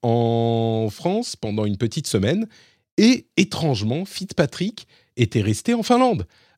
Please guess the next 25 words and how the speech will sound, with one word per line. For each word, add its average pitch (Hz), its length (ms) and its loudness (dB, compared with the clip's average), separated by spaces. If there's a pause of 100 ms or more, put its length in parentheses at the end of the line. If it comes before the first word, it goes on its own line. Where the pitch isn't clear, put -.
Euh, 113 280 4
donc, 160 360 4
je 131 80 0
me 123 80 6
suis 117 160 -4
dit, « 151 120 0
Mais 107 120 2
je - 40 -12
vais 87 60 -6
revenir, 87 320 -6
ça - 100 -6
va 87 60 0
être 87 120 -6
la - 100 -6
catastrophe, 135 960 0
euh, 104 240 2
j'ai 90 100 -4
pas 98 140 -6
fait - 100 -6
d'exercice, 90 680 -4
je - 40 -4
me 101 80 2
suis 95 160 -4
pas 95 140 -4
surveillé. » 92 400 -4